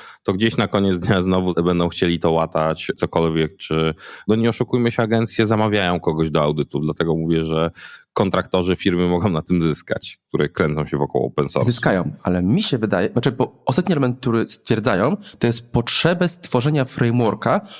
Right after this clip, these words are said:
Speaker 2: określającego bezpieczeństwo poszczególnych projektów open source'owych. I mi się wydaje, to jest takie już moje strzelanie, że to pójdzie bardziej w kierunku,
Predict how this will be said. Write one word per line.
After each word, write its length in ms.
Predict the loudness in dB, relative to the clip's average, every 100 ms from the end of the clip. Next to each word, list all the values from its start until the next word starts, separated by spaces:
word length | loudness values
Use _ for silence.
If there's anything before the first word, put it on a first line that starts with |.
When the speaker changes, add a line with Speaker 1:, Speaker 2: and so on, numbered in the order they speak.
| -4
Speaker 2:
określającego 960 | -2 0 0 2 0 2 0 0 0 0
bezpieczeństwo 520 | -2 -2 -2 0 0
poszczególnych 560 | -2 -2 0 2 0 -2 _ _ 0
projektów 280 | 0 0 -2
open 160 | 0
source'owych. 420 | 0 0 -2 -2 -6 -12 _ -16 -14 -10 -2
I 180 | -2 -2 _ 0
mi 220 | 2 2
się 120 | 2
wydaje, 360 | 2 2 0 -2 _
to 80 | -4
jest 80 | -4
takie 200 | -2 -2
już 160 | 0
moje 220 | 0 2
strzelanie, 480 | 0 0 2 2 0 -2 -4 -2
że 80 |
to 100 | 0
pójdzie 340 | 0 0 0 0
bardziej 240 | 0 -2
w 100 | -2
kierunku, 600 | 0 0 2 0 0 0